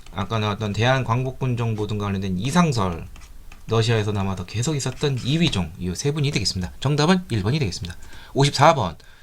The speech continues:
다음 인물, 얼굴만 봐도 동그란 안경에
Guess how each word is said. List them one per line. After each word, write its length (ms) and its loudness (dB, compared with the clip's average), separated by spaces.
다음 260 4
인물, 380 -4
얼굴만 520 -2
봐도 580 -4
동그란 380 0
안경에 520 -2